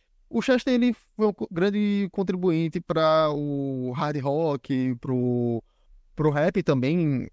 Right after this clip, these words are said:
em, em certos momentos. E também foi uma grande influência pra o, pra os, eh, novos artistas que surgiram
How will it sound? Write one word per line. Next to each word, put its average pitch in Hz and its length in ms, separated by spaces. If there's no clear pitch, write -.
em, 135 120
em 135 360
certos - 320
momentos. 143 640
E 147 80
também 165 200
foi 185 100
uma 175 140
grande 180 180
influência 185 360
pra 175 200
o, 170 680
pra 147 120
os, 156 160
eh, 139 300
novos 143 260
artistas 151 480
que 156 120
surgiram 135 680